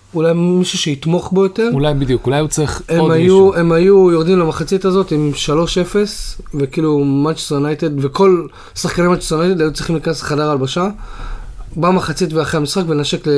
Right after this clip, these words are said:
Speaker 1: לדחיה את הכפפות.
Speaker 2: זה נכון, דחיה באמת נותנת, אה, משחק, אה, המשחקים האחרונים של
Speaker 1: עונה,
Speaker 2: דחיה,
Speaker 1: הוא נותן
Speaker 2: עונה,
Speaker 1: עונה
Speaker 2: עונה
Speaker 1: זה.
Speaker 2: מטורפת.
Speaker 1: אחרי ש-, כולם כבר אמרו שהוא נגמר וזה, אבל,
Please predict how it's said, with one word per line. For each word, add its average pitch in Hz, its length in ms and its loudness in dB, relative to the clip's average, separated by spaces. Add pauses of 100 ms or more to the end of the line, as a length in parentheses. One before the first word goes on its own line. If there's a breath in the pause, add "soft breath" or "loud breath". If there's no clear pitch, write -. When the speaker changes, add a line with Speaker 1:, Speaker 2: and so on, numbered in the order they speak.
(300)
Speaker 1:
לדחיה 135 300 -2
את 135 100 -4
הכפפות. - 500 -10 (840 loud breath)
Speaker 2:
זה 131 120 -2
נכון, 120 280 -2 (220)
דחיה 127 360 0
באמת 135 300 -2
נותנת, 123 400 -2
אה, 113 240 0
משחק, 107 460 -4
אה, 107 240 -2 (180)
המשחקים 113 460 -2
האחרונים 139 340 0
של 131 140 0
Speaker 1:
עונה, 196 200 2
Speaker 2:
דחיה, 156 240 2
Speaker 1:
הוא - 40 0
נותן 143 160 0
Speaker 2:
עונה, 180 120 2 (140)
Speaker 1:
עונה 170 160 2
Speaker 2:
עונה 151 80 0
Speaker 1:
זה. 143 140 2
Speaker 2:
מטורפת. 110 420 -2
Speaker 1:
אחרי 170 200 -2
ש-, - 120 -2 (1120 soft breath)
כולם 139 200 0
כבר 139 120 0
אמרו 131 160 2
שהוא 127 160 -4
נגמר 214 400 0
וזה, 165 260 -2
אבל, 160 200 -2